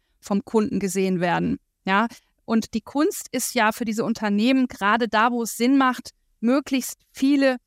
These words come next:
Synergien zu nutzen und da, wo der Kunde es merken könnte, die Marke so individuell wie möglich zu führen.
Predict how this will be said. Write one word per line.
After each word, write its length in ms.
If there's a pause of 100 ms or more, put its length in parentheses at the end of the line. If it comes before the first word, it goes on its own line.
(160)
Synergien 520
zu 140
nutzen 480
und 220
da, 380
wo 80
der 120
Kunde 400
es 220
merken 440
könnte, 460 (380)
die 100
Marke 460
so 140
individuell 640
wie 100
möglich 380
zu 100
führen. 480